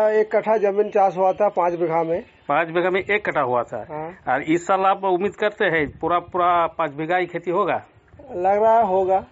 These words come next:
Speaker 2: अच्छा, बहुत बहुत धन्यवाद। अ, बीज, धान, धान का बिचड़ा तैयार करने की जानकारी देने के लिए।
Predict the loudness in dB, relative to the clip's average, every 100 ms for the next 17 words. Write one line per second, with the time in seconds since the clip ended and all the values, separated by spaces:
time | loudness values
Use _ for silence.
0 | -18 -14 -12 -12 -14 -10 -6 -2 -2 0
1 | -2 -2 0 0 2 0 -2 -8 -20 -20
2 | -20 -20 -20 -18 -12 -6 -4 -4 -4 -6
3 | -10 -18 -20 _ -14 -4 -4 -4 -14 -18
4 | -18 -20 -14 -4 0 0 0 -4 -8 -16
5 | -18 -6 -2 0 -2 -2 -4 -2 -2 -2
6 | -2 -2 -2 -4 -2 -2 -4 -4 -4 -2
7 | -2 -2 -2 -4 -4 -4 -4